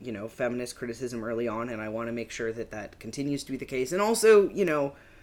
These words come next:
um, there's a huge number of other, uh, I would say, like, important strain, i-, i-, important strains of,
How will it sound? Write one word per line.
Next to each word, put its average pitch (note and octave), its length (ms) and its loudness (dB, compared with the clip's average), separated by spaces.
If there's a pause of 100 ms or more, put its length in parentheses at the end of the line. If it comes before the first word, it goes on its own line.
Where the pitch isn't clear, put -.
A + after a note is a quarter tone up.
(200)
um, B2+ 500 0 (320)
there's D#3 240 6
a C#3 240 6
huge G#3 340 0
number F3+ 220 6
of D#3 80 2
other, C#3 640 2 (180)
uh, G#2+ 520 -8 (320)
I B2+ 120 -6
would A#2+ 140 -2
say, A#2+ 160 -2
like, G2 200 -6
important B2+ 560 -4 (580)
strain, - 480 0 (120)
i-, F#3 180 0
i-, A3 200 4
important B3 480 4
strains F3 640 0
of, C3 380 -4